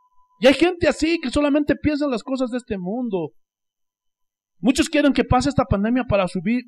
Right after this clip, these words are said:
para volver a su vida de antes, a beber cada semana, irse a las discotecas. Gloria a Dios. A noviar, a fornicar, a adulterar. No pueden sujetarse esos hombres. Y no van a poder,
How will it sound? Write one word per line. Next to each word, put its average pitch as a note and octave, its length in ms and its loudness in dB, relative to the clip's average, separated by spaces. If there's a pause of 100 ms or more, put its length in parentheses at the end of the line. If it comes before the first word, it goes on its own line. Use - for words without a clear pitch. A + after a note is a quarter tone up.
(180)
para F3+ 180 2
volver F#3 280 0
a A#3+ 80 -2
su G#3 140 -6
vida A3+ 220 -4
de F#3 100 -6
antes, G#3+ 480 -8 (420)
a D3+ 100 -2
beber F#3+ 300 2
cada A3+ 260 0
semana, G3+ 480 -4
irse G#3+ 200 -4
a A3+ 40 -4
las G3 140 0
discotecas. D#3 840 -8 (840)
Gloria A3+ 200 -2
a - 20 -2
Dios. A#3 320 -2 (260)
A F#3 120 2
noviar, G#3 540 2
a G3 80 -2
fornicar, G3 640 0
a A#3 40 4
adulterar. G3+ 680 -2 (960)
No F4+ 260 2
pueden G4+ 260 8
sujetarse D4 500 4
esos B3+ 220 -2
hombres. C4+ 540 0 (180)
Y G3+ 100 -2
no D4 140 8
van E4 140 6
a D#4+ 80 2
poder, D4 300 4